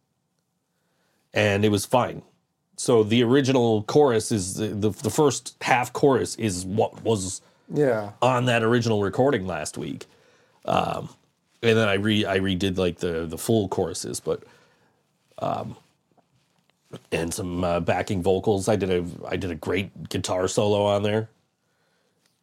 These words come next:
Speaker 1: I, I spent, that was another thing, was, like, I spent, like,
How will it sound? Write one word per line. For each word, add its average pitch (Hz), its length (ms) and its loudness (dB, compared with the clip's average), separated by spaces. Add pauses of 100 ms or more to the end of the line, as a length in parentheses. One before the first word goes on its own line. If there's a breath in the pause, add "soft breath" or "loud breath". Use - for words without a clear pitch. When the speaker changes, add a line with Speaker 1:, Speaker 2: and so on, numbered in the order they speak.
(520)
Speaker 1:
I, 120 420 2
I 170 340 4
spent, 143 720 0 (1080)
that - 100 6
was 226 120 6
another 185 260 4
thing, 180 220 4
was, 120 160 2
like, 120 180 2
I 143 140 2
spent, 160 540 0
like, 123 320 2